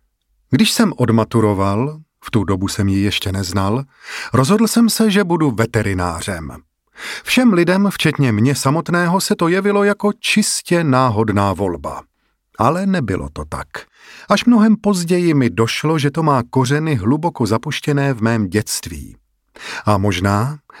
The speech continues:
že se moje touha pomáhat zvířatům narodila už společně se mnou. Kdo ví?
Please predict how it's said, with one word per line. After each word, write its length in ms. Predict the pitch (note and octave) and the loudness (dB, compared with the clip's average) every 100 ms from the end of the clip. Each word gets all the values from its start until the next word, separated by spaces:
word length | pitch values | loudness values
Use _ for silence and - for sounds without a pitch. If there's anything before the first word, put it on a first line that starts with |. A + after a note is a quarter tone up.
| - | -2
že 100 | A2 | 0
se 140 | - | 2
moje 240 | C3+ B2+ | 2 0
touha 440 | F#2+ C3 D#3 A2+ G#2+ - | 0 0 0 0 -2 0
pomáhat 440 | A#2 D3 D#3+ C3 | 0 0 0 -2
zvířatům 680 | F#2 G2+ B2+ D#3 D3+ F3 F3+ - - - - | 0 0 2 0 0 0 0 -4 -12 -8 0
narodila 600 | A2+ D#3 F#3 F#3+ G3 G3 | 2 2 0 2 0 0
už 300 | F#3 C#3+ - - | -2 -2 -4 -4
společně 640 | - - G3+ F#3+ - F#3+ | -6 -2 -2 -2 0 0
se 200 | F3+ G3+ | 0 0
mnou. 440 | D#3+ F#2 F2 D2+ D#2 _ _ _ _ - | 0 0 -4 -10 -16 _ _ _ _ -8
Kdo 220 | F2 A2+ | 0 0
ví? 280 | C3+ G#2 E2+ | 2 -2 -4